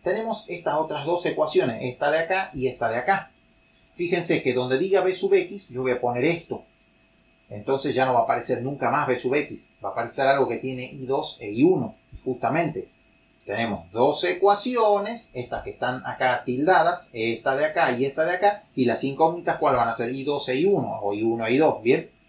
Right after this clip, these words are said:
Entonces llegamos a nuestro sistema de dos por dos, donde las incógnitas son las corrientes I uno e I dos, respectivamente. Bien, hacemos eso. B sub X va a ser cinco por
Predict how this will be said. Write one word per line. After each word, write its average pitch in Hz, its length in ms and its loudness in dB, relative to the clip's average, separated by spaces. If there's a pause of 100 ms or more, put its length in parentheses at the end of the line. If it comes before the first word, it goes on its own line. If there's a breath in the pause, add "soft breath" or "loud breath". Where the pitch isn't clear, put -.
(300)
Entonces 131 320 -6
llegamos 135 400 0
a - 260 2
nuestro 110 300 -10
sistema 135 420 -2
de 113 100 -2
dos 113 180 -2
por 104 180 -2
dos, - 260 -6 (220)
donde 95 200 -8
las 90 180 -10
incógnitas 113 480 -4
son 117 140 -2
las 98 100 -8
corrientes 104 440 -10
I 175 120 -10
uno 165 260 -12 (120)
e 101 140 -10
I 92 40 -8
dos, 92 180 -8 (180)
respectivamente. - 760 -16 (120)
Bien, 196 280 0 (240)
hacemos 160 380 0
eso. - 220 -4 (1000 soft breath)
B 185 140 6
sub 196 180 6
X - 420 2 (300)
va 110 60 -4
a - 20 -8
ser - 320 -8
cinco 208 800 -4 (560)
por 131 320 4